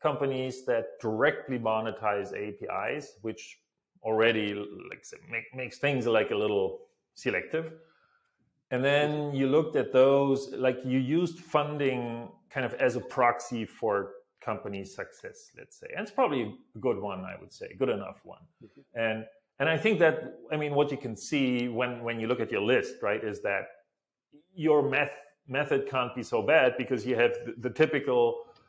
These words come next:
Speaker 1: um, the typical companies one would expect, like Stripe or Twilio and these kinds, th-, these are all, like, at the top of your list, right? So I think you, like, whatever your methodology looked like,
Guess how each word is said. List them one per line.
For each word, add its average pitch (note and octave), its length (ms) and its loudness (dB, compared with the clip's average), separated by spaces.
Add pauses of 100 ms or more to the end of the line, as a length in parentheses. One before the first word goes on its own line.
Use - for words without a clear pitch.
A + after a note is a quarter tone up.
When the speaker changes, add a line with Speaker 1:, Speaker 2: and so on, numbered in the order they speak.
(140)
Speaker 1:
um, G#2 640 2 (960)
the G#2 60 -12
typical D3+ 300 2
companies C#3 440 0
one A#2+ 180 -2
would A2 120 0
expect, B2 540 0
like A2+ 240 0
Stripe A2 640 0
or G#2+ 160 -2
Twilio A2 560 -2
and G#2+ 120 -6
these A2 200 -8
kinds, A2 480 -4
th-, C3 160 -4
these B2+ 200 0
are A#2+ 100 4
all, G#2+ 340 2
like, G2+ 180 0 (220)
at A2 140 -4
the G2 60 -6
top G2+ 240 -8
of - 120 -18
your G2 100 -16
list, - 260 -20 (180)
right? G2+ 180 -20
So G#2+ 200 -10
I F#2 60 -6
think G2+ 260 -10
you, G2+ 180 -14 (560)
like, A2 120 -4
whatever C#3 300 4
your C3+ 240 6
methodology A#2+ 1200 0 (260)
looked F3+ 400 0
like, G#2+ 360 4